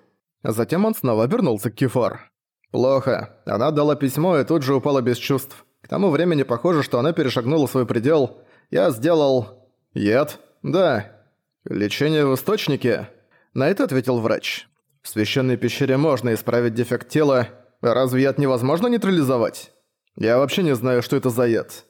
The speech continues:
Вероятно, это неизвестный яд центрального континента. Здесь нет лекарства». Арифал кивнул. «Хорошо, я понимаю ситуацию. Вы оба можете выйти. Но пока она тоже...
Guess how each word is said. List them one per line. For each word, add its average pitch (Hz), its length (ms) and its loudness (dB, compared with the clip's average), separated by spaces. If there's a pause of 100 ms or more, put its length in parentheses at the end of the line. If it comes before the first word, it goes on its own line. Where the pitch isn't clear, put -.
Вероятно, 175 460 0
это 160 160 -2
неизвестный 139 580 0
яд 151 200 2
центрального 131 520 0
континента. 131 680 -2 (300)
Здесь 143 340 -2
нет 175 200 0
лекарства». 120 680 -4 (480)
Арифал 120 460 0
кивнул. 113 520 -2 (400)
«Хорошо, 123 720 -2
я 139 160 2
понимаю 139 380 0
ситуацию. 139 680 0 (260)
Вы 127 240 0
оба 180 200 2
можете 139 340 0
выйти. 123 500 -2 (500)
Но 117 220 -2
пока 190 360 0
она 185 180 2
тоже... 175 580 0